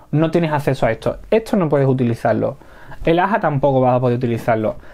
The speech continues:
Así que depende de ti, podrás matricu-, matricularte con tu protector solar del cincuenta por, del cincuenta, eh, por la mañana todos los días, y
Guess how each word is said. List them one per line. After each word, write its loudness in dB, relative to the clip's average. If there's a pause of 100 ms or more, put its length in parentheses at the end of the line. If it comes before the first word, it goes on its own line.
(160)
Así 0
que 2
depende 0
de 2
ti, 0
podrás 0
matricu-, 0
matricularte 2
con -2
tu 2
protector -2
solar 0
del 2
cincuenta -2
por, -2
del -2
cincuenta, 0
eh, 2 (460)
por 2
la 4
mañana 0
todos 2
los 0
días, 2 (460)
y 2